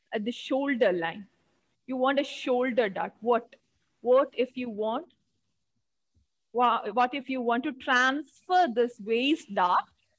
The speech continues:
into your shoulder? Just like how we did right now, just like how we transferred this waist dart into armhole,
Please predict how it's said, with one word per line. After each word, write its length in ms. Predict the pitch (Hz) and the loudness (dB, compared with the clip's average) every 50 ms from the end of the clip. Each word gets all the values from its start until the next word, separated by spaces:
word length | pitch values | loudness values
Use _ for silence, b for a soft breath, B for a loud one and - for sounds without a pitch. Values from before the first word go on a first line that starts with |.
| _ - | _ -8
into 380 | - 233 226 233 - 269 269 269 | -4 -4 -4 -4 -6 -6 -6 -4
your 280 | 226 208 196 190 - | -2 -2 -2 -2 -2
shoulder? 640 | - - - - 220 196 208 202 196 165 175 202 190 - _ _ _ _ _ _ _ _ _ _ _ _ _ _ _ _ _ _ _ _ _ _ _ _ _ _ - | -4 -8 -6 -4 -2 -2 -2 -4 -6 -8 -10 -10 -12 -16 _ _ _ _ _ _ _ _ _ _ _ _ _ _ _ _ _ _ _ _ _ _ _ _ _ _ -14
Just 440 | 196 190 233 233 240 262 330 330 - | -4 0 4 4 6 4 4 2 0
like 300 | 262 254 247 247 254 247 - | 2 4 4 4 4 2 0
how 280 | - - 247 208 220 | -2 2 4 4 4
we 280 | 247 240 240 277 262 240 | 4 0 -2 -2 -2 -2
did 360 | 202 190 220 226 220 220 220 | 2 2 2 2 2 0 0
right 240 | 214 208 196 196 190 - | 2 2 2 0 -2 -6
now, 240 | 208 196 190 226 320 - - - _ _ _ _ _ _ _ _ | -4 0 2 4 4 2 0 -4 _ _ _ _ _ _ _ _
just 340 | - 262 269 320 381 - - | 2 4 4 4 2 0 -4
like 280 | 269 277 277 269 254 - | 0 2 2 2 2 -2
how 380 | - - 262 233 233 254 277 | -4 -2 0 2 2 2 0
we 200 | 285 311 285 240 | -2 -4 -4 -6
transferred 880 | 214 - - 226 208 214 233 247 262 - - - - 320 339 370 415 554 B B B B B B | -6 -6 -4 -2 0 0 0 -2 -4 -8 -12 -6 0 2 4 4 4 2 B B B B B B
this 280 | 233 220 240 240 240 - | 2 2 2 2 0 -4
waist 540 | 220 202 240 254 285 330 381 427 - - 202 | -6 -4 -2 0 2 2 0 0 -2 -4 -2
dart 360 | 202 220 214 214 226 247 330 - - _ _ _ _ _ _ _ _ - | 2 4 4 6 6 4 2 0 -6 _ _ _ _ _ _ _ _ -6
into 580 | 240 247 254 294 294 - - 339 330 320 277 - - - | -4 -2 -2 -2 -4 -6 -6 -6 -4 -4 -4 -4 0 2
armhole, 1000 | 226 220 220 214 214 208 214 233 - _ - 208 208 202 208 214 214 220 240 | 4 6 6 4 4 2 0 -4 -6 _ -4 -2 0 2 2 2 0 0 -2